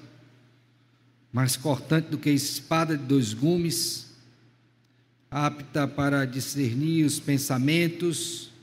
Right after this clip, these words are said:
e intenções do coração, dividir alma e espírito, que é indivisível. A Ti, Senhor, nós agradecemos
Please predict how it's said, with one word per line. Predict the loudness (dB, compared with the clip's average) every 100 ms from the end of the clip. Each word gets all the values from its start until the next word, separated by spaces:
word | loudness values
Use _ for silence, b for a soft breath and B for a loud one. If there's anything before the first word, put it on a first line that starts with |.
| -20 -20 _
e | 0 2
intenções | 4 4 2 2 -2 0 0
do | 0
coração, | 0 0 -2 -2 -2 -2 -4 -12 -20 -20 -20 _ _ _ _ _ _ _ _ _ _ _ _ _ -4
dividir | 2 4 6 4
alma | 6 4 2 2 0
e | 0
espírito, | 0 -2 -4 -4 -2 0 -2 -2
que | -8 0
é | 2
indivisível. | 2 2 2 0 0 -2 -4 -8 -12 -18 -20 -20 -20 _ _ _ _ _ _ _ _ _ -6
A | -4
Ti, | 0 0
Senhor, | 2 2 4 2 0 -4 -14 -20 -20 -20 -10
nós | -6 -2 0 2 0 -6 -10
agradecemos | -6 -4 -2 -4 -4 2 4 4 0 -6 -12